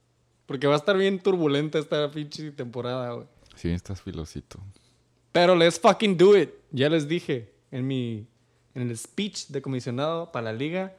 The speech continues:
Speaker 1: "I will do it for you". Por amor a la N B L.
Speaker 2: Ese speech tú, cabrón. Espero luego el King Cobra Kai nos pase el, el, el video. Sé que grabó todo,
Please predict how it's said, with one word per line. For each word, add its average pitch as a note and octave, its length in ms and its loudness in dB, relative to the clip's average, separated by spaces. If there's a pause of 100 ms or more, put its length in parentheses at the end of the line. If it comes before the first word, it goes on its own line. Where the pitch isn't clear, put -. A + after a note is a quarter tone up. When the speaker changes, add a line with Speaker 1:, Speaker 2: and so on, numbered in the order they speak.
(360)
Speaker 1:
"I D#3 80 4
will E3 240 0
do E3 160 0
it D#3+ 100 -4
for C3 200 -4
you". C3 340 -2 (340)
Por C3+ 140 -6
amor C#3 300 -2
a E3+ 40 -2
la D3+ 200 -4
N D3 180 -4
B C#3+ 180 -4
L. A#2+ 200 -4 (160)
Speaker 2:
Ese B2+ 160 -10
speech A#2+ 320 -10
tú, F2 160 -10
cabrón. C#2 420 -10 (500)
Espero D#2 480 -8
luego E2 300 -6
el D#2+ 240 -10 (380)
King F2 160 -8
Cobra E2 260 -6
Kai F2 220 -6
nos E2+ 140 -6
pase D#2 480 -8
el, - 160 -12
el, G1+ 320 -12 (880)
el D2+ 120 -6
video. D#2 400 -4
Sé E2+ 140 -12
que E2 80 -10
grabó E2+ 280 -6
todo, G2+ 540 -4